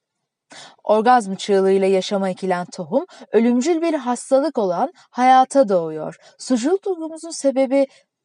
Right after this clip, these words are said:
bu olabilir mi? Kucağındaki bebeğine ninniler söyleyen anne, zevkin ürünü olan meyvesinin bir gün öleceğini bildiği için ona her baktığında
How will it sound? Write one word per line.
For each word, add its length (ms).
bu 180
olabilir 640
mi? 180
Kucağındaki 540
bebeğine 500
ninniler 400
söyleyen 600
anne, 580
zevkin 580
ürünü 320
olan 360
meyvesinin 720
bir 100
gün 300
öleceğini 600
bildiği 460
için 480
ona 240
her 220
baktığında 800